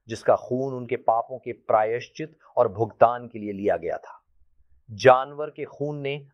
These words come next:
आध्यात्मिक रूप से न्याय के लिए परमेश्वर की मांग को संतुष्ट किया। हालांकि भले ही पाप पूर्ण कार्य के लिए भुगतान किया गया था, आदम और हव्वा की पूरी प्रकृति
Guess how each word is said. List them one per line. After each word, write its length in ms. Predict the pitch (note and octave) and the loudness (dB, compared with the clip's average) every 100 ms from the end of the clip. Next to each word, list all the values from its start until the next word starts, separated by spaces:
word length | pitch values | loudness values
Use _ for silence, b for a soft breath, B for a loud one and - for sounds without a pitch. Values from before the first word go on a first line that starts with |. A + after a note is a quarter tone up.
| _ | _
आध्यात्मिक 800 | A#2 A2+ G2+ - C3+ - D#3+ C#3+ | 4 4 -2 2 2 2 -10 -8
रूप 160 | C3+ B2 | -8 -6
से 180 | - A2+ | -6 -4
न्याय 480 | G#2+ A2+ C#3 E3+ | -2 0 0 -2
के 160 | E3+ C#3 | -10 -14
लिए 160 | C3 C3 | -10 -4
परमेश्वर 560 | A#2 A2 A#2+ - C3 | -4 -4 -8 -8 -10
की 140 | A2 A2+ | -10 -4
मांग 280 | G#2 A#2 | -4 -4
को 160 | A2+ A#2+ | -8 -16
संतुष्ट 640 | - A#2 G#2+ G#2 G#2 - | -8 -8 -8 -10 -12 -12
किया। 320 | _ E2+ D2+ - _ _ _ _ _ _ _ _ _ | _ -16 -16 -18 _ _ _ _ _ _ _ _ _
हालांकि 480 | - B2+ A#2+ A#2 G2+ - _ _ - | 8 8 8 2 -12 -14 _ _ -10
भले 260 | F2+ B2+ D3+ | 2 4 6
ही 220 | C3 D3 - | 4 -2 4
पाप 240 | B2+ C3+ B2 - | 8 8 6 -6
पूर्ण 220 | C3+ C3+ B2+ | -6 -6 0
कार्य 320 | B2 C3 C3 | 2 2 0
के 140 | B2+ | -6
लिए 120 | B2 | -10
भुगतान 500 | G2+ G2 - B2 C3+ B2 | -8 -8 -2 0 0 0
किया 220 | B2 A#2 | -2 -2
गया 240 | G#2+ A2 | -2 -4
था, 300 | - - - _ _ _ _ A2 | -4 -10 -14 _ _ _ _ 10
आदम 440 | A#2+ A#2+ B2+ B2+ | 12 12 6 -2
और 140 | A#2+ F2+ | -4 -2
हव्वा 320 | A#2+ A#2+ B2+ | -2 0 0
की 180 | A2 A#2 A2 | 0 -8 -10
पूरी 460 | E3 G3 G3+ F3 D3+ - | -8 -4 -2 -2 -4 -6
प्रकृति 520 | C#3 - C3 C3+ C3 | -8 -6 -8 -6 -6